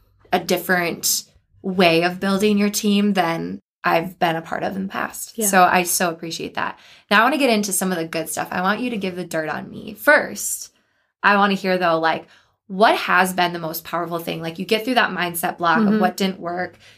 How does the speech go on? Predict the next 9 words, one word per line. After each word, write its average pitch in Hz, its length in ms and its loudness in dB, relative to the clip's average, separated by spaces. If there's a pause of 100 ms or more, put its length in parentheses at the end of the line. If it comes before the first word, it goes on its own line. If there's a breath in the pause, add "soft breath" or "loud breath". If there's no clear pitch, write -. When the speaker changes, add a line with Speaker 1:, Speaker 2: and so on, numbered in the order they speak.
(120)
Speaker 1:
You 196 120 0
realize 190 440 4
you 185 80 -4
have 180 260 -2
to 196 100 -6
lead 180 380 -4
before 180 260 -6
manage. 147 640 -8 (880 soft breath)
What 220 640 2